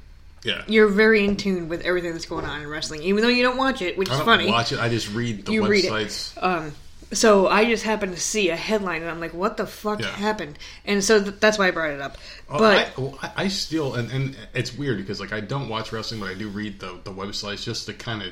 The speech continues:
Speaker 1: know what's going on, like, keep my finger on the pulse, kinda, 'cause I do that with Walking Dead too. Like,
Speaker 2: I
Speaker 1: once,
Speaker 2: know.
Speaker 1: once in a while, like, not all the time. I don't do every episode, but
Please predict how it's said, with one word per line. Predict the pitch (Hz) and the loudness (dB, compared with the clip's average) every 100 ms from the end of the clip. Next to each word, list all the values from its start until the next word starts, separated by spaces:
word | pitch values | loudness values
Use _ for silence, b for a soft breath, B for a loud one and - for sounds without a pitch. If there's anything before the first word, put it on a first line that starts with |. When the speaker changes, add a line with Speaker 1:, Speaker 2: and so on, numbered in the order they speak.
| 92 | -8
Speaker 1:
know | 101 101 98 | -6 -4 -4
what's | 101 - | -6 -6
going | 101 95 | -8 -8
on, | 98 | -8
like, | 95 | -10
keep | - 101 | -10 -10
my | 95 | -10
finger | - 107 101 | -8 -8 -6
on | |
the | 95 | -8
pulse, | 95 104 104 | -8 -8 -8
kinda, | 113 110 104 | -8 -10 -8
'cause | 107 | -6
I | 113 | -6
do | 151 | -6
that | 151 | -6
with | 117 | -6
Walking | 135 135 110 | -4 -4 -4
Dead | 113 139 101 | -6 -8 -6
too. | 135 107 - b b b b b | -8 -8 -10 b b b b b
Like, | 113 113 | -6 -6
Speaker 2:
I | 104 | 0
Speaker 1:
once, | 110 - 339 | 2 2 2
Speaker 2:
know. | 370 247 110 110 | 2 0 -2 -2
Speaker 1:
once | 131 190 190 | -2 0 -2
in | 160 | -2
a | 143 | -2
while, | 135 131 101 87 87 | -2 -2 -2 -6 -8
like, | 90 95 | -8 -6
not | 120 120 135 135 | -6 -4 -2 -2
all | 117 | -4
the | 98 | -6
time. | 98 92 | -8 -6
I | |
don't | 104 107 | -6 -6
do | 104 117 | -4 -2
every | 101 101 | -2 -4
episode, | 98 101 127 123 101 | -4 -6 -8 -8 -6
but | 98 | -8